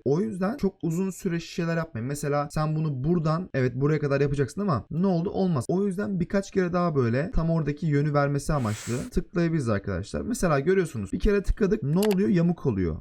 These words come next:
Değil mi? Buradaki yamukluğun vermesindeki amaç burada çok fazla gerginlik oluştu diye düşünebiliriz aslında. O yüzden C T R L'ye basıyorum. Şu kısmı tutup biraz daha böyle geriye doğru çekiyorum ki orada gerginliği bir alsın diye.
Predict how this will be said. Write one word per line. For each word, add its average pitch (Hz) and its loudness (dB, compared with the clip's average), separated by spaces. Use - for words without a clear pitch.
Değil 226 0
mi? 101 2
Buradaki 202 0
yamukluğun 180 0
vermesindeki 170 -2
amaç 190 -6
burada 180 2
çok 190 -4
fazla 151 0
gerginlik 131 0
oluştu 90 -8
diye 123 -4
düşünebiliriz 107 -6
aslında. 87 -6
O 175 -2
yüzden 180 -2
C 139 0
T 156 0
R 165 -2
L'ye 165 0
basıyorum. 180 0
Şu 180 -6
kısmı 151 -6
tutup - -12
biraz 180 0
daha 151 2
böyle 117 0
geriye 127 2
doğru 131 2
çekiyorum 185 -4
ki 180 -4
orada 143 0
gerginliği 131 0
bir 107 0
alsın 98 -4
diye. 123 -4